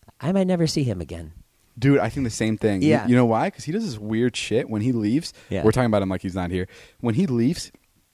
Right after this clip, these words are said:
Speaker 2: he, like, airplane modes his phone or some shit. You can reach him. You can try to reach him, like, throughout the night,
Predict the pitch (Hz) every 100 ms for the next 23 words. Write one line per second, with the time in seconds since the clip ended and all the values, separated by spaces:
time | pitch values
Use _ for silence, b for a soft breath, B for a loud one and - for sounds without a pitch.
0 | _ _ _ - 151 156 - - 113 -
1 | 123 104 82 87 - - - 113 90 90
2 | 95 87 - 92 80 - B B B 135
3 | 175 127 113 117 - 143 - - 113 -
4 | 156 117 101 104 147 135 98 - 110 101
5 | 104 95 107